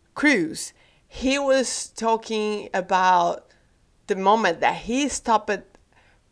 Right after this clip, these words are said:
pursuing, chasing being the best, and he started being himself and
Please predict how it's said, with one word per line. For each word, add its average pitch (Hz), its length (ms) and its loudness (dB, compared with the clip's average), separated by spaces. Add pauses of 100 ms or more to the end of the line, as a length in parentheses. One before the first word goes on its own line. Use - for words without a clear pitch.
pursuing, 208 720 -2
chasing 247 720 -6
being 208 320 -6
the 175 100 -8
best, 170 600 -2 (320)
and 208 260 -2
he 214 160 -2
started 208 720 -2
being 190 560 -6
himself 175 920 -6
and 170 240 -8